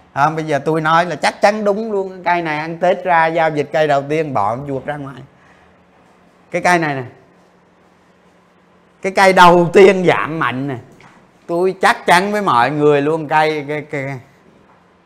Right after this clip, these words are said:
Rồi đúng. Cây này á, là ăn Tết xong giao dịch nè. Tôi làm gì? Ha? Tết tôi vẫn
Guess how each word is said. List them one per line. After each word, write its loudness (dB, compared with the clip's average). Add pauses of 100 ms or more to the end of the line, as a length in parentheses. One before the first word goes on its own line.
(640)
Rồi -4
đúng. -4 (440)
Cây 4
này 6
á, 6
là 6 (180)
ăn -4
Tết 2
xong 0
giao 6
dịch -4
nè. -6 (380)
Tôi 8
làm 8
gì? 6 (360)
Ha? 6 (1000)
Tết 0
tôi 2
vẫn -2